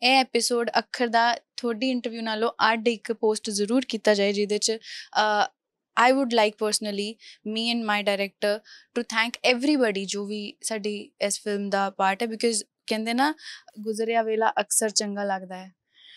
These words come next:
So ਇਹ ਵੇਲਾ ਗੁਜ਼ਰ ਜਾਣਾ ਹੈ, but ਗੁਜ਼ਰ ਜਾਏ ਉਸ ਤੋਂ ਪਹਿਲੇ ਅਸੀਂ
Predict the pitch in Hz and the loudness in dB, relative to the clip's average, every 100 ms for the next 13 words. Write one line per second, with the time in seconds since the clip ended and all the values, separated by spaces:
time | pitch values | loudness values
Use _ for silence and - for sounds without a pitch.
0 | - _ _ _ - - 247 254 - 254 | -20 _ _ _ 0 4 4 4 4 4
1 | 254 254 269 226 226 226 226 220 220 254 | 4 4 4 4 2 4 4 2 2 2
2 | 247 240 208 220 254 262 262 254 - 247 | 0 0 0 4 6 8 6 4 2 4
3 | 220 220 240 - 240 226 | 4 4 2 0 -2 -4